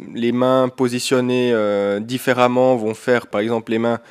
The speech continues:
plus hautes vont faire passer l'air sur la tête, ce qui fait vraiment avancer plus vite. Des choses comme, euh, avoir le dos, euh, droit et pas le dos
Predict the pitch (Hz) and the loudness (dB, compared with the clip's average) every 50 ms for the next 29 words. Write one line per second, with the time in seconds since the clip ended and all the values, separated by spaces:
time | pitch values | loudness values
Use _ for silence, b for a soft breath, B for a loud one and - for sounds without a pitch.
0 | B B B B B - - 139 139 139 139 131 113 113 113 - 120 - - 113 | B B B B B -4 0 2 4 4 4 2 0 -2 -4 -4 -4 -2 -2 -4
1 | 113 - - 120 117 110 107 - - - - 143 135 135 131 123 123 - - 139 | -2 -2 0 0 2 0 0 -2 -6 -4 0 2 4 6 6 6 4 4 2 2
2 | 135 139 139 143 135 - - - - 107 - - 107 104 110 113 120 131 135 131 | 4 4 4 2 0 -2 -8 -12 -14 -10 -6 -6 -4 -2 0 0 0 2 2 2
3 | 120 110 117 120 - 131 120 - - 123 120 120 131 139 147 147 - - - B | 2 2 0 -2 -4 -6 -8 -6 -8 -10 -6 -4 -4 -4 -4 -4 -8 -14 -20 B
4 | B B B B B B 101 107 110 - - 135 131 123 - - 120 110 107 107 | B B B B B B -6 -4 -4 -2 0 0 0 0 -2 -2 -2 -2 -2 -2
5 | 107 107 107 107 90 92 110 107 113 117 117 113 117 110 107 104 104 113 110 110 | -2 -2 -2 0 0 0 0 2 2 2 2 0 -2 -4 -4 -4 -2 -2 -2 0
6 | 110 110 107 104 101 101 98 98 101 98 104 117 - - 131 131 135 135 127 - | 0 0 0 0 -2 -2 -4 -4 -6 -6 -6 -4 2 4 6 6 8 6 4 2
7 | - - 107 - _ - 117 117 120 117 113 107 107 101 104 110 110 | 0 -4 -6 -6 _ 0 2 4 4 2 2 -2 -4 -4 -4 -4 -6